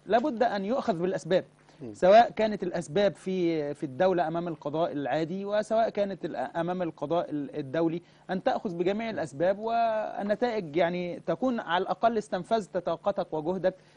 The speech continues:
Speaker 1: فيما هو مطلوب منك، وما غير م-، واللي، اللي مش مطلوب منك ده بتاعة ربنا سبحانه وتعالى.
Speaker 2: نعم،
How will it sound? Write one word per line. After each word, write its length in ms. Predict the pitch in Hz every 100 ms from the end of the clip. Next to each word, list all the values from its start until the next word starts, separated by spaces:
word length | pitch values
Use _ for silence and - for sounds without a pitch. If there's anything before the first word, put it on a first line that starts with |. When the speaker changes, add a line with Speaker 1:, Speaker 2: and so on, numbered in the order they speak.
| _
Speaker 1:
فيما 300 | - 214 208
هو 220 | 180 214
مطلوب 420 | 190 170 196 214
منك، 420 | 185 175 233 226 214
وما 240 | 240 233
غير 380 | 208 233 196 170
م-، 100 | 170
واللي، 540 | 123 156 175 202 208
اللي 120 | 208 208
مش 180 | 202
مطلوب 240 | 214 214 202
منك 240 | 208 202
ده 320 | 139 151 185 190
بتاعة 300 | 196 220 214
ربنا 280 | 208 190 190
سبحانه 280 | - - 135
وتعالى. 240 | 107 90 _ _ _ _ _ - _ 440
Speaker 2:
نعم، 220 | 117